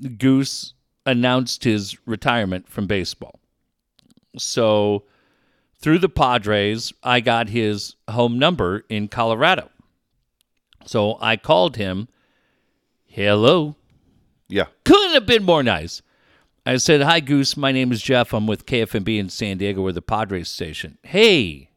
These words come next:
Speaker 1: how are you?" I said, "Well, uh, I'm good." I said, "Obviously, you know how many fans you have back here. We love you." And I said, "I, I produce a talk show with Hank Bauer, the former Charger." "Sure."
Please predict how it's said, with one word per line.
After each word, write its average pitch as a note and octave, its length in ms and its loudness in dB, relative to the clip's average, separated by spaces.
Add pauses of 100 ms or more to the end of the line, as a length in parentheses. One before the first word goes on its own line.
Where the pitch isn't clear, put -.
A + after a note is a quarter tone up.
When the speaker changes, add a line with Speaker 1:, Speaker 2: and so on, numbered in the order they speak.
(300)
Speaker 1:
how A2 220 -2
are C#3 160 6
you?" F2 180 -2 (300)
I F#2+ 120 -6
said, A#2 220 -4
"Well, A2+ 220 -2
uh, A2+ 160 -8 (680)
I'm A#2+ 100 0
good." A#2 360 4
I F#2+ 120 -2
said, G#2+ 280 -4
"Obviously, B2 500 -2
you G#2+ 180 -4
know A2 280 2
how A2 160 0
many G2+ 180 -4
fans G#2+ 520 -4
you F#2 120 -6
have F#2 260 -4
back F2+ 300 -8
here. F2+ 240 -4
We F2+ 160 -6
love G2+ 320 -2
you." F#2+ 260 -4 (800)
And A2+ 180 -2
I A2 80 -2
said, A2 320 0
"I, G#2+ 340 0
I G#2+ 160 -2
produce A#2+ 460 -2
a G#2 140 0
talk - 300 -2
show - 140 0
with G2 160 -4
Hank A#2 260 -4
Bauer, D3 280 0
the F#2 80 -6
former A#2 320 -4
Charger." D3 360 -2
"Sure." G3 640 4